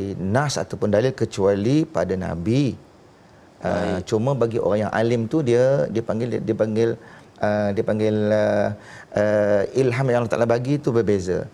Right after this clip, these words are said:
Speaker 1: Cu-, untuk orang macam kita, misalnya kata kalau saya mimpi ada di sisi saya, apa yang perlu saya buat, berhati-hatilah.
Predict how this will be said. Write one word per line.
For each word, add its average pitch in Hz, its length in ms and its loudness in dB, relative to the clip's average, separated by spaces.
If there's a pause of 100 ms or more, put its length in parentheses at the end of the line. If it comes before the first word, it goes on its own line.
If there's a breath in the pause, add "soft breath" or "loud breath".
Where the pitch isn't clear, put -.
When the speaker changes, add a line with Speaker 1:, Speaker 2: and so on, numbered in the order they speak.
(180 loud breath)
Speaker 1:
Cu-, - 160 -4
untuk 139 260 2
orang 143 160 4
macam 135 220 0
kita, 107 320 -2
misalnya 110 320 -2
kata 113 140 0
kalau 117 260 2
saya 117 240 2
mimpi 101 440 -4 (580 loud breath)
ada 101 340 0 (340)
di 101 160 -6
sisi 101 240 -2
saya, 127 300 2
apa - 120 -2
yang 131 120 0
perlu 139 140 -4
saya 127 160 0
buat, 165 180 2
berhati-hatilah. 160 640 0